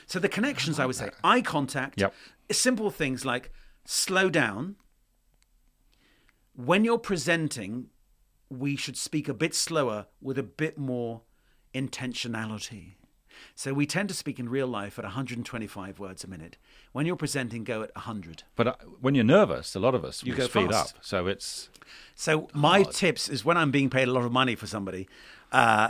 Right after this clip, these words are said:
Speaker 1: the closer it is to the gig, the s-, more simple I am.
Speaker 2: Right.
Speaker 1: So I'll just say, "Pause, breathe,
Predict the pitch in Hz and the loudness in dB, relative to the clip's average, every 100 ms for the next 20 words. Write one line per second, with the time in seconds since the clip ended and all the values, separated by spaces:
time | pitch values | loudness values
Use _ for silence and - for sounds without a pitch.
0 | - 135 - 185 214 180 165 147 - - | 0 -4 0 6 6 6 4 2 0 -4
1 | 123 143 92 78 - _ _ _ _ 110 | 0 2 2 -6 -18 _ _ _ _ -12
2 | - 151 123 117 147 123 104 98 104 82 | -8 -2 -2 -2 -4 -4 -4 -4 -6 -8
3 | 67 - - 85 73 - - - 120 117 | -14 -14 -6 -6 -6 -12 -20 -10 -4 -4
4 | 113 127 147 - 120 107 - _ _ _ | -2 -2 0 -2 -4 -6 -10 _ _ _
5 | _ _ - - 185 104 113 180 - - | _ _ 2 4 4 2 -4 -4 -6 -10
6 | _ _ _ _ _ _ _ _ _ 107 | _ _ _ _ _ _ _ _ _ -16
7 | 113 135 135 107 113 | -4 0 0 0 -6